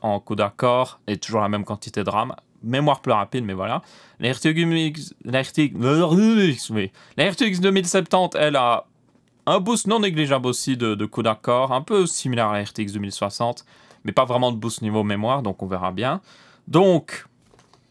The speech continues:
j'ai envie de dire, pourquoi pas ?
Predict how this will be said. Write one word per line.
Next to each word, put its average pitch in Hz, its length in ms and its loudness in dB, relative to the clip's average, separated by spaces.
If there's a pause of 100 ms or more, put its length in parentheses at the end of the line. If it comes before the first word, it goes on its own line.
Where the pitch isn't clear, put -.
(240)
j'ai 110 160 0
envie 143 200 2
de 143 80 -4
dire, 151 560 -4 (1300)
pourquoi 123 500 -4
pas ? 370 380 0